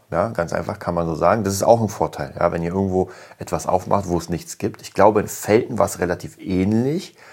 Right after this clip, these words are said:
Da gab's irgendwann später, wurden dann ein paar Schulen gemacht, also in der Umgebung.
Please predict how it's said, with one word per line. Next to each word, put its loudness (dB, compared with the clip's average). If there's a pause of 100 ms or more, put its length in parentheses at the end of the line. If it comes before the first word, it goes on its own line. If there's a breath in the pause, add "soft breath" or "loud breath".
(160 loud breath)
Da 0
gab's 4
irgendwann 2
später, 0
wurden 6
dann 0
ein -8
paar -6
Schulen -4
gemacht, 0
also 0
in -6
der -6
Umgebung. -6